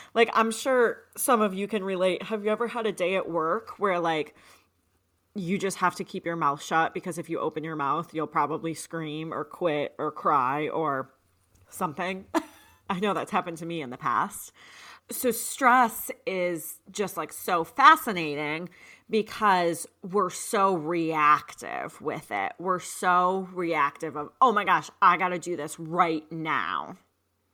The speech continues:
And I'm wondering if being reactive to our stress is helping us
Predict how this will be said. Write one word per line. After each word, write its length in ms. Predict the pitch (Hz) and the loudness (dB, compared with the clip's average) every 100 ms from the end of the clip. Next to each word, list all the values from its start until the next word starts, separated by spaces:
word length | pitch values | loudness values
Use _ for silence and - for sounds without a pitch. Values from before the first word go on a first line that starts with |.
| _ _ _ _ - | _ _ _ _ -2
And 120 | 277 | 2
I'm 180 | 269 254 | 2 2
wondering 460 | 311 370 539 554 440 | 0 0 -2 -2 -2
if 180 | - | -2
being 260 | 247 247 226 | -4 -2 -2
reactive 580 | 175 147 135 - 285 269 | -2 0 -2 -2 -10 -10
to 120 | 330 | -6
our 180 | 320 302 | -6 -6
stress 680 | - 339 311 320 - - - _ | -6 -2 0 -2 -8 -20 -20 _
is 100 | 190 | -16
helping 560 | - - - 196 302 349 480 554 | -16 -18 -6 -6 -4 -4 0 0
us 360 | - - - | -2 -12 -14